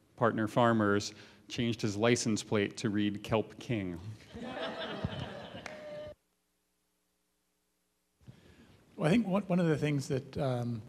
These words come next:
Speaker 2: I'm really intrigued about and, and hopeful about with this seaweed industry that's growing here is that it, it's, um, it,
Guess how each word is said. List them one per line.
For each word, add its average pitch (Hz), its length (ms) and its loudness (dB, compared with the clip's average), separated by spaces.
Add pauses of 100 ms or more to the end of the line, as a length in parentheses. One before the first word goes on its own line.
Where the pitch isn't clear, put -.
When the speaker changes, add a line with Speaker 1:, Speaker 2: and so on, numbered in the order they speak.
(640)
Speaker 2:
I'm 156 160 2
really 131 400 2
intrigued 156 480 4
about 120 320 2
and, 123 160 -2
and 127 160 2
hopeful 156 340 2
about 123 300 0
with 139 240 -6
this 120 140 -4
seaweed 127 500 -2
industry 123 340 -2
that's 120 160 -8
growing 139 400 0
here 117 340 -4
is 113 120 -4
that 131 120 2
it, 131 200 -6 (500)
it's, 143 380 -6
um, 123 420 0 (1000)
it, 156 120 -6